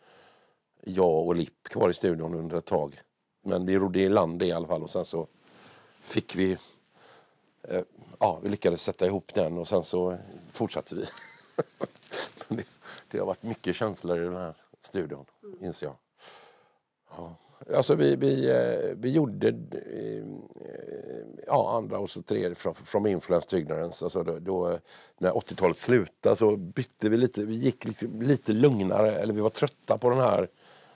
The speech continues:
Speaker 1: högoktan rock, eller liksom, så vi liksom gjorde en lite mer poppigare platta. Den var väl närmare soundtrack egentligen. Eh, och då kom grungen helt plötsligt. Då var det plötsligt,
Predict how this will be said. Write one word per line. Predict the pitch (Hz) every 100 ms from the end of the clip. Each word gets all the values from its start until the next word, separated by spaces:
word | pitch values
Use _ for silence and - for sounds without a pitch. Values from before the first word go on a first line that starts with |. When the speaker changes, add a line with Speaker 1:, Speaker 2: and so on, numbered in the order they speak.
| _ _ _ _ - -
Speaker 1:
högoktan | - 131 98 82 - - 95 - - 104 80 80 82 82 -
rock, | - 76 87 - _ _ -
eller | 107
liksom, | 101 95 104 92 82 - _ _ - - _
så | - 113
vi | 120
liksom | 110 117 107 - _
gjorde | 120 127 107
en | 107
lite | 107
mer | 117
poppigare | - - 143 _ - 90 113
platta. | 143 135 - 80 - _ _ _ _ - - -
Den | 101 101
var | 101
väl | 107
närmare | 117 101 85 87
soundtrack | - 85 69 69 101 104 123
egentligen. | 110 85 78 - _ _ _ _ _ _ _ _ _
Eh, | 95 95 92
och | 98
då | 120 131
kom | 151 135
grungen | 107 127 87 80 - 127 143 - _ _
helt | - 117
plötsligt. | - 98 82 -
Då | 92 101
var | 131
det | 135
plötsligt, | 151 - 92 -